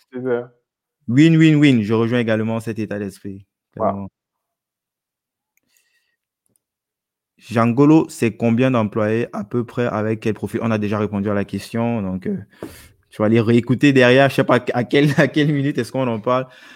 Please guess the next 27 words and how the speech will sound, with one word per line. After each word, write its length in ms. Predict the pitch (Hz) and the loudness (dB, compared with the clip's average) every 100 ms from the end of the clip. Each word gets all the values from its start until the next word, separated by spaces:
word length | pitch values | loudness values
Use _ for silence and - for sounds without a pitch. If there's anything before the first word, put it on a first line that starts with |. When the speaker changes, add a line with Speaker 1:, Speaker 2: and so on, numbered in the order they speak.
| _ - | _ 0
Speaker 2:
Yes. 380 | 143 156 156 _ _ _ 139 | 4 2 0 _ _ _ 2
Euh, 600 | 143 143 143 143 139 139 - | 4 4 2 2 0 -2 -2
avant 240 | 131 165 | 0 2
d'aller 220 | 170 143 143 | 2 2 2
peut-être 240 | - 143 | 0 -2
sur 100 | 139 | -2
les 100 | 127 | -2
questions 340 | 123 110 139 | -4 -4 -4
de 120 | 127 110 | -4 -6
fin, 360 | - 139 156 156 _ - | -4 -4 -4 -10 _ -4
moi, 100 | 170 | -2
j'ai 100 | 208 | 0
une 120 | 185 | -2
question 380 | - 123 - 151 | -2 -4 -2 -2
là 140 | 143 | -2
que 120 | 139 127 | -2 -4
je, 140 | 117 | -4
je 200 | 107 104 | -8 -10
fais 160 | - 143 | -6 -4
que 80 | |
repousser. 400 | 123 104 117 123 113 | -2 -4 -8 -8 -6
Je 40 | |
voulais 140 | 120 | -6
te 100 | 135 | -6
demander 320 | 131 110 110 117 | -4 -2 -2 -4
ça 140 | 117 | -4
depuis. 400 | 104 - 107 | -6 -6 -8